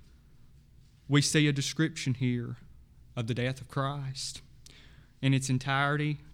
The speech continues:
taking it all the way to the day of judgment.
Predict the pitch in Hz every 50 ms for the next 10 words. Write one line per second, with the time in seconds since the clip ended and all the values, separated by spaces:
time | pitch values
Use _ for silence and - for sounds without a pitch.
0 | - - - 151 147 156 156 - 156 147 147 - 139 143 151 156 156 165 156 156
1 | 156 156 147 127 113 107 107 113 110 - - - - - - - - - - -
2 | - - - - - - - - 147 127 135 113 117 117 120 123 123 120 120 135
3 | 139 143 139 135 - - 113 - - -